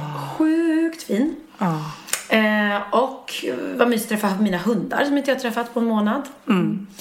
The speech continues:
Speaker 1: Och sen har jag varit med Oliver, eh, som nu är på, han, eh, är på semester. Han reser i Italien ensam.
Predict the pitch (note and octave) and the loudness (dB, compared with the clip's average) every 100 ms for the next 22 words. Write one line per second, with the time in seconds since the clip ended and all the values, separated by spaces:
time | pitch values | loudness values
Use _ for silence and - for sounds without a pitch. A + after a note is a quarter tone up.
0 | - - - C4 C4 B3 A#3 A3+ A#3 - | -10 -10 2 4 4 2 2 2 0 2
1 | G3+ G3 G3+ G3+ G3+ - - - G3 - | 2 2 2 2 2 -2 -6 -2 0 2
2 | - - F3+ - G3+ F#3+ F#3 F#3 F3+ F3+ | 0 0 0 0 2 2 0 0 2 2
3 | F3 F3 - A3 A3 G#3 - F#3+ F3+ E3+ | 0 -2 -8 -10 -12 -8 -2 0 2 0
4 | - - G3 G3+ G3+ G3 G3 F#3 F#3 F3+ | -4 -2 0 2 2 2 2 2 0 -2
5 | F#3 G#3 F#3+ F#3 - F#3 F3+ G3 A3 A3 | -2 -4 -2 -2 0 -2 0 0 2 0
6 | G#3 G#3+ G#3 A#3 C#4+ A#3+ F#3 - - A#3 | 0 0 0 2 2 2 -2 -4 -2 0
7 | A3 E3 C4+ - | 2 2 0 -2